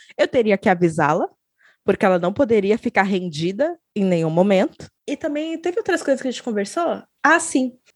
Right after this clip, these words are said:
Também no dia anterior, no dia do mapa astral, as meninas do escritório resolveram almoçar fora junto. E isso foi na época do B B B.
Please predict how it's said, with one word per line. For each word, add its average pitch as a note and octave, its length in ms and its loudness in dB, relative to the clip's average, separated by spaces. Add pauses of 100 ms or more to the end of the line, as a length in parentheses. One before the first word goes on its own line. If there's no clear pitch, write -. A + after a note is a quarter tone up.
(100)
Também C#4 300 -2
no C4+ 180 0
dia B3+ 260 -2
anterior, G#3+ 640 0
no B3 160 -6
dia A#3+ 220 -4
do G#3+ 80 -2
mapa F#3 220 0
astral, B3+ 460 0 (300)
as A#3+ 180 2
meninas D4 480 -2
do A#3+ 80 -6
escritório C4 440 -2
resolveram B3+ 560 2
almoçar C4 400 0
fora C4+ 320 2
junto. C4 400 -4 (1000)
E D#4 100 4
isso D#4+ 160 0
foi F4+ 120 2
na D#4 140 2
época D4+ 260 4
do B3 100 2
B C4 100 -2
B D4+ 120 2
B. G#3 240 0